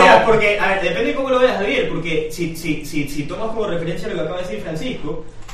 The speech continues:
Mbappé se te va gratis el próximo año. Y vas a, y de ganar ciento cincuenta millones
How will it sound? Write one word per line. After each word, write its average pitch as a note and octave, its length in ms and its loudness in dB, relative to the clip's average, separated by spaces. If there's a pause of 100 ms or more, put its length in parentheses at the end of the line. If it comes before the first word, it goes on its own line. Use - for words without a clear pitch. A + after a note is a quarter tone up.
(120)
Mbappé D#3 260 -2
se - 100 -2
te B3+ 120 -4
va - 120 2
gratis E3 280 -2
el D3 60 -2
próximo C#3+ 340 -4
año. C#3 160 0 (640)
Y C#3 100 -4
vas G#3 260 0
a, E3+ 40 0
y D#3+ 80 2
de D#3+ 140 2
ganar D3+ 300 2
ciento A#3 240 -4
cincuenta G#3+ 340 -4
millones G#3 380 -4